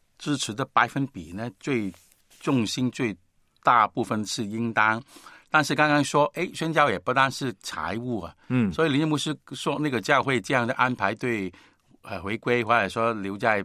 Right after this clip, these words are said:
Speaker 1: 本地的宣教士是非常的有意思啊。
Speaker 2: 嗯，嗯。
Speaker 1: 那么可能很多人争着做宣教士了，
Speaker 2: 是。
Speaker 1: 因为，哇，他们轮流来排队来，来，
Speaker 2: 请吃饭。
Speaker 1: 来请吃饭哦。
Speaker 2: <laughs>
Speaker 1: 但是我说，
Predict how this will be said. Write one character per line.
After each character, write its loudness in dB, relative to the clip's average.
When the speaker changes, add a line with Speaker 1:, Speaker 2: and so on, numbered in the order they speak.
Speaker 1:
本 -6
地 -6
的 -6
宣 -6
教 0
士 -8
是 -6
非 0
常 0
的 -2
有 -4
意 -6
思 0
啊。 4
Speaker 2:
嗯， 2
嗯。 -6
Speaker 1:
那 -8
么 0
可 -4
能 -2
很 -6
多 -4
人 0
争 2
着 -2
做 -4
宣 0
教 2
士 -4
了， 2
Speaker 2:
是。 4
Speaker 1:
因 2
为， 6
哇， 4
他 4
们 2
轮 2
流 8
来 6
排 0
队 4
来， 6
来， 6
Speaker 2:
请 4
吃 6
饭。 6
Speaker 1:
来 0
请 4
吃 4
饭 6
哦。 4
Speaker 2:
<laughs> -6
Speaker 1:
但 6
是 4
我 4
说， 4